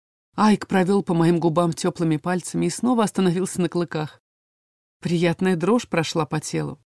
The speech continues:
Я прикрыла глаза, губы Инквизитора были мягкими и требовательными. А я податливой.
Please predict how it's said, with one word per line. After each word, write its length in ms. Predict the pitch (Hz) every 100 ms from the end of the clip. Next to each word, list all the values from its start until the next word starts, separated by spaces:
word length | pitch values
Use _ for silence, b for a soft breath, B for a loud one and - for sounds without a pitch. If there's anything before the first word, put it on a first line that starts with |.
| _ _ _ _ _
Я 320 | - 160 160 151
прикрыла 480 | - 151 165 165
глаза, 460 | 143 156 151 160 185
губы 440 | 151 185 220 175
Инквизитора 560 | 165 151 175 185 - 175
были 240 | 151 170
мягкими 600 | 151 151 180 - 151 139 - _ _ _ -
и 80 |
требовательными. 800 | 147 151 156 143 139 151 147 - _ _ _ _ _ _
А 140 | - 208
я 220 | 190 226
податливой. 840 | - 180 151 180 - 165 - 147